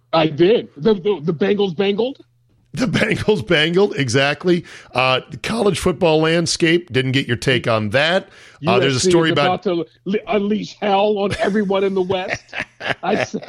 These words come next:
Speaker 1: I sat with my penis in my hand, <laughs>
Speaker 2: Oh,
Speaker 1: covering
Speaker 2: God.
Speaker 1: myself over Lincoln Riley and Caleb Williams.
Speaker 2: Okay, well,
Speaker 1: Not,
Speaker 2: let's
Speaker 1: not
Speaker 2: see.
Speaker 1: true.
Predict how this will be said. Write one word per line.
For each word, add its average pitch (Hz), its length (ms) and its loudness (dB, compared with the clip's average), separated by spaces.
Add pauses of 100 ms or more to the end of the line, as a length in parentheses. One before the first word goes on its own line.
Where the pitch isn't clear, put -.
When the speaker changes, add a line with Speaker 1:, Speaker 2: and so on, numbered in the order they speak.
(140)
Speaker 1:
I 202 100 -2
sat 220 340 -2
with 190 140 -4
my 196 160 -2
penis 214 480 -4
in 214 80 0
my 208 160 -4
hand, 208 460 -2
<laughs> - 500 -8
Speaker 2:
Oh, - 140 0
Speaker 1:
covering 190 720 2
Speaker 2:
God. 240 140 -4
Speaker 1:
myself - 880 -2
over 247 180 2
Lincoln 226 480 -2
Riley 220 380 0
and 220 120 -6
Caleb 202 360 -10
Williams. 147 440 0
Speaker 2:
Okay, 175 280 2
well, 135 220 2
Speaker 1:
Not, 147 80 2
Speaker 2:
let's 156 420 0
Speaker 1:
not 247 80 4
Speaker 2:
see. 185 260 4
Speaker 1:
true. - 100 -14